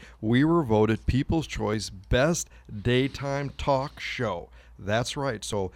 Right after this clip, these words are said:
and we've got Joe Beck, otherwise known as Lightning. He is the sales activist. He can be reached at the sales activist dot com.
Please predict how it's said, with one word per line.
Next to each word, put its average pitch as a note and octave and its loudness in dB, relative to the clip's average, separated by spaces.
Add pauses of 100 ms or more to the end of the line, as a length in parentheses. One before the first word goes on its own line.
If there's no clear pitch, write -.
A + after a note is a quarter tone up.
(280)
and G#2+ -4
we've F#3+ -2
got D3 -2 (320)
Joe A2+ 2
Beck, D3 0
otherwise D#3+ 2
known C#3 2
as A#2+ 0
Lightning. A#2 -2 (260)
He A2 -2
is G2 -2
the G2 -10
sales D3+ 2 (120)
activist. B2 -6 (260)
He G#2+ -6
can G2+ -6
be G2 -2
reached C3+ -4
at C3 -2 (100)
the B2+ -2
sales D#3 0 (160)
activist D3 -4
dot A2+ -4
com. D3+ -4